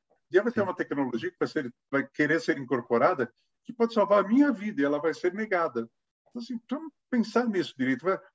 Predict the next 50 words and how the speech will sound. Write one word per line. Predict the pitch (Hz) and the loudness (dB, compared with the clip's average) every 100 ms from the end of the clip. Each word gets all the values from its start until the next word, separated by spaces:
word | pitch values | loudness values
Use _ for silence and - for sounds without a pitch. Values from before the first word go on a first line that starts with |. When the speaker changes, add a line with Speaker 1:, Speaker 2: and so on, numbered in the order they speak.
| _ | _
Speaker 1:
qualquer | 202 - 233 277 240 | 0 2 2 2 2
dessas | 190 180 - | -4 -6 -2
pessoas | 160 120 156 - | -2 0 -4 -2
que | |
estão | 143 135 | -4 -2
envolvidas, | 123 120 165 190 110 - _ _ _ _ - | -2 -4 -6 -6 -6 -8 _ _ _ _ 4
é, | 160 - | 4 4
eu | - | -2
queria | 240 233 | 2 0
pensar | 226 185 - 202 | 0 -6 0 0
duas | - 294 277 | 2 -2 -2
coisas. | - 151 117 | 0 0 -2
Primeiro, | - 185 202 | -6 -6 -6
assim, | - 226 - _ _ | -8 -12 -14 _ _
se | - - 202 | -20 -2 0
é | |
pra | - 254 | 0 2
salvar | 196 151 156 | 2 4 2
a | |
minha | 147 135 | 2 0
vida, | 143 220 214 | 0 0 2
é | |
uma | 254 - | 2 2
coisa. | 156 120 113 | 0 0 -2
Agora, | 120 127 | 0 -2
assim, | - 113 123 | -2 -6 -2
não | 175 226 | 0 2
é | |
pra | 240 226 | 0 0
salvar | 165 151 123 | 2 2 2
a | |
minha | 120 113 | 0 0
vida, | 165 143 | -2 -2
mas | 165 - _ _ _ - | -4 -6 _ _ _ -8
em, | 214 226 214 | -8 -8 -12
em | 190 | -14
função | - 226 - 285 | -4 -2 0 2
de | 269 240 | 2 -2
quê? | - 170 - - - | 0 2 2 -6 -12
Eu | 131 - | -10 -4
tô, | 160 151 143 | -4 -4 -10
não | 165 | 2
vai | 196 | 2
salvar | 202 185 165 | 4 2 2
a | |
minha | 156 139 | 2 -2
vida, | 175 226 | -2 -2
mas | 190 165 | -4 -2
vai | 170 | -2
salvar | 170 156 147 | 2 4 4